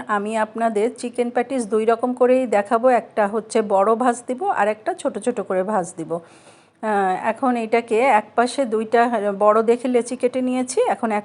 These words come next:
পাশে একটা সরিয়ে রাখবো আর এটাকে আবারও আমি ঢেকে রাখবো। আর যেই লেচিটা থাকবে ওইটাকে আমি নিয়ে বড় করে একটা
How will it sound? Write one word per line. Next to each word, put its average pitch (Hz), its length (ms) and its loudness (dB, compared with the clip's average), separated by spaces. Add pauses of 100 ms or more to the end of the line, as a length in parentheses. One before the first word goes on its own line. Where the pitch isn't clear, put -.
পাশে 330 260 -2
একটা 254 220 -2
সরিয়ে 233 380 -2
রাখবো 240 320 -2
আর 285 160 2
এটাকে 208 380 0
আবারও 196 400 4
আমি 240 180 -2
ঢেকে 226 280 -2
রাখবো। 240 420 2 (520)
আর 208 120 2
যেই 226 280 2
লেচিটা 226 420 0
থাকবে 254 460 2 (160)
ওইটাকে 240 420 0
আমি 247 320 0 (680)
নিয়ে 220 300 -4 (120)
বড় 214 280 6
করে 254 240 4
একটা 254 340 4